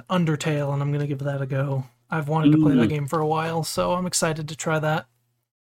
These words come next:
Speaker 2: That amazing song.
Speaker 1: I know. It has such good music.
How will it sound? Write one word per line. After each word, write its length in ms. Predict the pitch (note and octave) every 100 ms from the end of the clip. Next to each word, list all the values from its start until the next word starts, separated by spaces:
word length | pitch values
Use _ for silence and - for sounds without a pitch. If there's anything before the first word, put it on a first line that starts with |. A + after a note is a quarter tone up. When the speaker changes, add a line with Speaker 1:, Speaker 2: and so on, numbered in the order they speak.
| _ _ _ _ _ -
Speaker 2:
That 140 | A#2+
amazing 440 | A2+ A2 A#2 A2+ A2
song. 500 | - A#2+ A#2 A#2 B2+
Speaker 1:
I 160 | E3 D#3+
know. 380 | D3+ C#3+ C#3+ C3
It 160 | G3 D#3+
has 160 | F3+
such 240 | - F3 -
good 180 | E3 C#3+
music. 480 | D3+ C#3+ D3 -